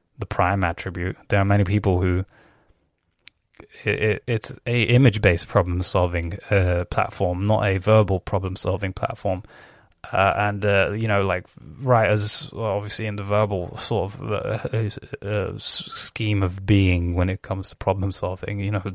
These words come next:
novel, how you're gonna set up the plot, and then, you know, your structure and the screenplay. Those are verbal forms of, of, of intelligences. So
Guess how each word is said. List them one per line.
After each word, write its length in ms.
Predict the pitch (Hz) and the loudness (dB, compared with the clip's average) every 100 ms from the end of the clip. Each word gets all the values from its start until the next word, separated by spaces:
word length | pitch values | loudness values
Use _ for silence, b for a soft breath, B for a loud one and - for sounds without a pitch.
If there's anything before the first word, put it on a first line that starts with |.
| - | -4
novel, 300 | 101 101 95 | -2 -2 -2
how 160 | 113 | 0
you're 120 | 98 98 | 0 -2
gonna 180 | 98 - B B | -4 -6 B B
set 180 | - - | -6 -4
up 120 | 92 | -4
the 60 | - | -8
plot, 360 | - 123 110 101 | 2 6 6 4
and 100 | 95 | -4
then, 140 | 98 | -6
you 120 | 104 | -4
know, 160 | 101 98 B B B B B | -4 -4 B B B B B
your 120 | - | -6
structure 540 | 101 - 101 98 - 107 | -6 2 2 2 -2 0
and 140 | 98 | 2
the 40 | 92 | -2
screenplay. 640 | - 110 101 - 101 95 | 2 2 2 4 4 6
Those 220 | 104 101 | 4 6
are 300 | 104 95 87 | 6 6 2
verbal 600 | - 101 104 104 95 95 | -6 -4 6 6 6 2
forms 460 | 95 - 104 101 98 | -4 -4 -4 -2 -6
of, 240 | 95 104 - | -10 -14 -16
of, 300 | 104 104 - | -14 -14 -14
of 440 | 107 113 113 - | -14 -14 -20 -8
intelligences. 1000 | 127 120 113 - 113 101 104 98 - 92 | -4 -2 -2 2 4 4 0 -2 -6 -8
So 320 | - - 104 | -8 -6 -6